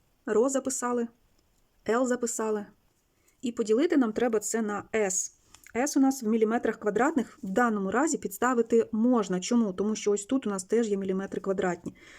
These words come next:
Тобто нуль цілі одна десята міліметрів квадратних. Бачиш, в одному разі нам потрібно було перейти до метрів квадратних,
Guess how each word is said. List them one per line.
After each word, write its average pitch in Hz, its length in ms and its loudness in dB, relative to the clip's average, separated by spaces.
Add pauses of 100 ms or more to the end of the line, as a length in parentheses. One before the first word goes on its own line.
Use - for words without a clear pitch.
(140)
Тобто 202 220 -4
нуль 208 160 -2
цілі 208 340 -2
одна 185 260 -2
десята 233 540 -4 (280)
міліметрів 208 840 -2 (260)
квадратних. 202 600 -2
Бачиш, 247 320 0 (280)
в 202 40 2
одному 254 280 6
разі 226 240 2
нам 214 120 -4
потрібно 214 340 0
було 202 180 6
перейти 214 480 4
до 190 280 4
метрів 185 520 -2
квадратних, 202 600 2